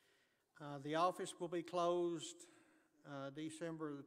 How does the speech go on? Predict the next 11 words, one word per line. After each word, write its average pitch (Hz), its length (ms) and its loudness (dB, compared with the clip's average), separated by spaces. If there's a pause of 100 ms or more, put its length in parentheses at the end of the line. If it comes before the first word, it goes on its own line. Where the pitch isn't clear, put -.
twenty-third 165 640 -6
through 151 180 -6
the 151 80 -6
twenty-fifth 160 800 -8 (440)
for 139 160 -12
the 147 140 -10
holidays. 131 800 -10 (1400)
Be 208 140 -2
sure 233 240 -4
to 214 100 -8
check 226 280 -4